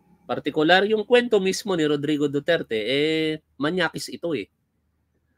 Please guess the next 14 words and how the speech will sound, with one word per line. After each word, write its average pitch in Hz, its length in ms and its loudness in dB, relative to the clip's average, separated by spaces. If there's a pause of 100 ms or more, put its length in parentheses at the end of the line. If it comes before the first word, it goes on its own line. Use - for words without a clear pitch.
Alam 151 240 -2
po 170 160 0
ninyo, 156 400 0 (880)
siya 151 240 4
naman 165 240 2
mismo 165 320 0
ang 156 140 0
nagsambit 143 580 -2
po 143 160 -2
nito 139 240 -2
sa 135 160 -4
isang 131 320 -2 (1200)
public 131 380 0
pronouncement 127 760 -2